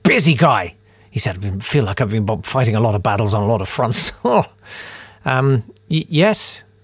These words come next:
maybe fighting's not the answer. Anyway, uh, I questioned Sadiq Khan, uh, about the appalling arrest of Doctor Heiko Schoening after speaking at Speaker's Corner about the fact that covid nineteen has not affected any more people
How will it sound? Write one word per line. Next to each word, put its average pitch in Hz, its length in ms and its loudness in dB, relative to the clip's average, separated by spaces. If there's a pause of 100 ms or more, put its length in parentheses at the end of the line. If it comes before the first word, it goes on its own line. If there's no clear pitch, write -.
(840)
maybe 156 300 0
fighting's 147 640 0
not 143 220 0
the 139 100 2
answer. 180 480 0 (260)
Anyway, 160 340 2 (280)
uh, 123 240 0
I 139 80 0
questioned 151 400 2
Sadiq 160 380 0
Khan, 170 460 4 (320)
uh, 131 280 -2
about 131 520 -2
the 143 200 0
appalling 196 360 4
arrest 180 400 2
of 143 200 0
Doctor 170 240 0
Heiko 170 400 2
Schoening 110 600 2
after 117 280 -4
speaking 147 340 0
at 131 100 -2
Speaker's 147 380 0
Corner 135 380 0 (340)
about 104 240 -2
the - 80 -8
fact - 280 -4
that - 180 -10
covid 123 260 0
nineteen 123 400 0
has 107 180 0
not 147 220 -2
affected 123 480 -4
any 233 160 2
more 196 180 6
people 135 440 0